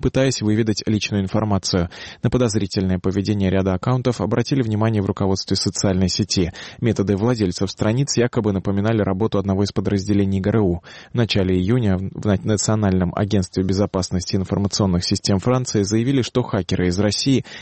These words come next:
не причастны к кибератакам на штаб Макрона. Москва может выслать тридцать пять американских дипломатов, а также ограничить число членов дипмиссии С Ш А в стране,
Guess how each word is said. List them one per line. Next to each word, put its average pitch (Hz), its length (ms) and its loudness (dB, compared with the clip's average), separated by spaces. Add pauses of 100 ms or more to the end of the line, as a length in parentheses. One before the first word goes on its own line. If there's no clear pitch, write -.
(120)
не 143 80 2
причастны 107 560 0
к - 40 -8
кибератакам 95 800 -2
на 104 140 0
штаб - 280 -4
Макрона. 90 600 0 (2000)
Москва 135 420 0
может 117 300 0
выслать 127 400 0
тридцать 127 400 -2
пять 123 240 0
американских 107 580 0
дипломатов, 101 720 -2
а 117 100 -2
также 123 380 2
ограничить 117 800 0
число 107 400 0
членов 107 420 -2
дипмиссии 104 480 0
С 104 200 0
Ш - 160 0
А 104 40 2
в - 60 -8
стране, 120 420 0